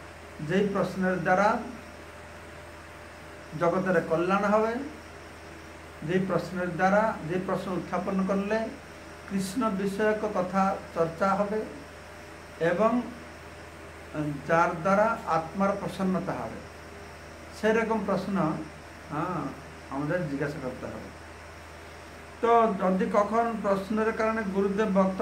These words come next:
অসন্তোষ হন, তখন শিষ্যের কী করণীয়? তো কী করণীয়, সেরকম প্রশ্ন করবে না, যুক্তিযুক্ত প্রাসঙ্গিক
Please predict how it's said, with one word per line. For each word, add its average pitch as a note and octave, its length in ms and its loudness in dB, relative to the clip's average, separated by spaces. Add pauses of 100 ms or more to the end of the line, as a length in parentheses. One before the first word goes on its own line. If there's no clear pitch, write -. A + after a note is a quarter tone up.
অসন্তোষ G#3 440 0
হন, G#3+ 120 2 (140)
তখন G3+ 200 2 (100)
শিষ্যের G3 340 0
কী G#3+ 60 -6 (100)
করণীয়? G3+ 380 4 (680)
তো E3+ 80 -2 (120)
কী A3 80 2 (100)
করণীয়, A3 400 6
সেরকম G#3 320 4
প্রশ্ন G#3 200 4 (100)
করবে A3+ 300 6
না, A3 60 4 (1040)
যুক্তিযুক্ত F#3+ 500 -2 (160)
প্রাসঙ্গিক A#3+ 520 6